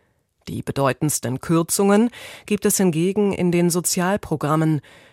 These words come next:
die vor allem von Geringverdienern in Anspruch genommen werden.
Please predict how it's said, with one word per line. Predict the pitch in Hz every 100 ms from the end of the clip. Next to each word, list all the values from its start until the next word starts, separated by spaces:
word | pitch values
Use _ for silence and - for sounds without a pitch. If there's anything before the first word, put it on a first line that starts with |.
| -
die | -
vor | 165
allem | 147 170 180
von | 175 185 180
Geringverdienern | 190 208 208 - 156 139 135 131 131
in | 135 131
Anspruch | 131 - - 139
genommen | - 139 135 139
werden. | 175 - -